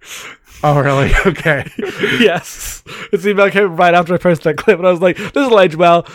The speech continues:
Speaker 1: 'cause it's referencing a Twitter post from a week before this podcast came out, and even that's a decade, but it seems pretty ridiculous. Just made me smile that Ryan played it, because remember when they made just ridiculous bullshit games based on anything, and then games journalists just had to play them?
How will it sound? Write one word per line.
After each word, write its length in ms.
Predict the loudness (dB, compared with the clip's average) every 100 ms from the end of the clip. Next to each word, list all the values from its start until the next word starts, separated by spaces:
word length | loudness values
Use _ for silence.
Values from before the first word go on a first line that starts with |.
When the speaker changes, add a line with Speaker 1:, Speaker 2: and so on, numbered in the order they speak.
| -8
Speaker 1:
'cause 180 | 0 2
it's 180 | 2 0
referencing 560 | 2 2 2 0 2 2
a 40 |
Twitter 280 | 2 2 0
post 340 | 2 0 0 0
from 240 | 0 0
a 100 | 0
week 200 | 2 2
before 220 | 0 0
this 80 | 0
podcast 340 | 0 0 -2 -4
came 160 | -6
out, 120 | -4
and 100 | -2
even 300 | -2 -4 -6 -8
that's 260 | -4 -2 -2
a 120 | -6
decade, 680 | -8 -12 -4 -4 -2 -4 -2
but 220 | -4 -6 -12 -20 -20 _
it 60 |
seems 240 | -2 0 2
pretty 180 | 0
ridiculous. 440 | 2 0 -2 -4 -6 -12 -14
Just 140 | -4 2
made 180 | 2
me 80 | 2
smile 460 | -4 0 2 4 2
that 100 | 2
Ryan 300 | 2 2 0
played 240 | -2 -2
it, 100 | -4
because 220 | -2 -2 -2 -8 -2
remember 200 | 0 2
when 140 | 2
they 120 | 2 2
made 320 | 4 2 0
just 200 | -8 -10
ridiculous 880 | -12 -12 -8 -6 -2 -2 0 2 2
bullshit 380 | 2 2 2 -2
games 240 | 0 0
based 200 | 0 -2
on 80 | -2
anything, 500 | -2 -2 0 -2 0
and 260 | -2 -2 0
then 320 | 2 2 0
games 260 | -2 -2 0
journalists 300 | 0 -2 -2
just 140 | -4
had 140 | -4 -4
to 60 |
play 220 | 0 2
them? 300 | 2 0 -4